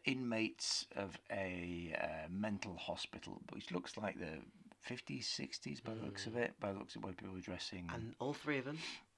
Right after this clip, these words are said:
Speaker 2: think they are
Speaker 1: All
Speaker 2: Jesus.
Speaker 1: they all think they're Jeebus.
Speaker 2: Mm.
Speaker 1: And you have Peter Dinklage, Bradley Whitford, and who's the third chap?
Speaker 2: Walter Goggins.
Speaker 1: Yeah, Walter Goggins. They're, they're the three inmates, and the doctor, the psychoanalyst,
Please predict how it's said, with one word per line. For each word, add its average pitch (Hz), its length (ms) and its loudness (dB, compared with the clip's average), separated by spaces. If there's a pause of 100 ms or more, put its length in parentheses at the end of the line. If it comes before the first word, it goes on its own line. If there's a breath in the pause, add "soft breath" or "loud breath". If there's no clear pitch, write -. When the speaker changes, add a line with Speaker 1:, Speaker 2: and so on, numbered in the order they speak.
(320)
Speaker 2:
think 127 120 10
they 117 420 10
are 117 120 6
Speaker 1:
All 131 40 2
Speaker 2:
Jesus. 107 500 0
Speaker 1:
they 92 200 0
all 95 200 0
think 95 300 -2
they're 95 160 4
Jeebus. 101 600 4 (300)
Speaker 2:
Mm. 107 260 -4 (500)
Speaker 1:
And 110 260 6
you 127 240 6
have 113 340 8
Peter 127 300 2
Dinklage, 107 720 6
Bradley 110 540 8 (100)
Whitford, 95 720 4
and 98 300 0
who's 120 140 4
the 110 60 0
third 127 300 2
chap? - 340 4 (120)
Speaker 2:
Walter 123 400 4
Goggins. 107 680 -2
Speaker 1:
Yeah, 92 120 2
Walter 92 280 -2
Goggins. 95 340 6
They're, 107 280 6
they're 104 280 6
the 107 100 4
three 98 400 6
inmates, 78 520 0 (100)
and 87 260 0
the 87 120 2
doctor, 110 560 8
the 92 120 0
psychoanalyst, 101 1080 2